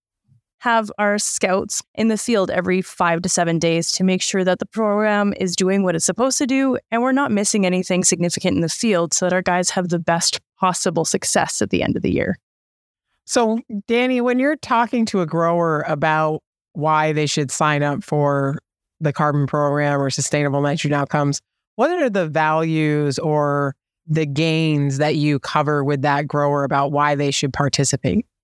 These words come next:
Speaker 1: Well, to prove that I'm a nerd all over again, it's like Heath Ledger said in Batman, "If you're good at something, you don't do it for free."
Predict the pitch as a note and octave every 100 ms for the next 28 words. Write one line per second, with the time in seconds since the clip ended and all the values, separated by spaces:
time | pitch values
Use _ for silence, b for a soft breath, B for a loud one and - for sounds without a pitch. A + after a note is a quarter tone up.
0 | _ _ _ _ _ _ _ _ _ A3
1 | A#3 A#3 - C#4+ B3 C4+ B3 A#3 A3 G#3
2 | G#3 G3+ G3+ F#3+ F#3+ F#3 E3+ E3+ F3 F3+
3 | - F3+ - G3 F#3+ G3 F#3+ F#3+ - G3+
4 | G3+ G3 G#3 - F#3+ A3+ B3+ A#3 - F#3
5 | - G3 G#3 C4 - C#4+ D4+ D4 B3+ A#3
6 | A3 G#3+ G3+ A3 - A3+ A#2+